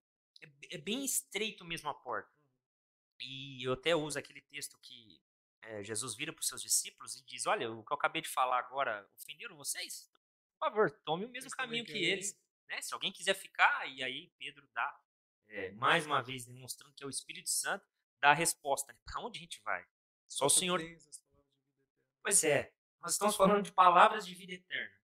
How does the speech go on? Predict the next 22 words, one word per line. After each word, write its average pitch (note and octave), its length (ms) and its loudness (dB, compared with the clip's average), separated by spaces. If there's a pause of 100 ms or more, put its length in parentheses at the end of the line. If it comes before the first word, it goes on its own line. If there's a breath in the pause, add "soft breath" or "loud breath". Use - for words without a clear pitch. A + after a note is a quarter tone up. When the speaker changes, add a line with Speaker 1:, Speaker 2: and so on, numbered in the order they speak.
(100)
Speaker 1:
Então F3 120 2
não F#3 100 8
é G#3+ 80 10
palavras G3+ 460 10
de D3+ 80 -4
autoajuda, D3+ 720 -8
não C#3+ 120 -12
é F3 60 -8
palavras D#3 640 0
de, B2 340 -18 (340)
né, D#3 140 -12
de, B2+ 220 -14
de, A#2 380 -20
de A#2+ 100 -8
a-, - 220 -4 (100)
de B2+ 100 -10
acarici-, C3 500 -2 (100)
de A#2 100 -10
a-, - 120 -6
de B2 120 -16
acarícia A#2+ 840 -2
emocional, B2+ 640 0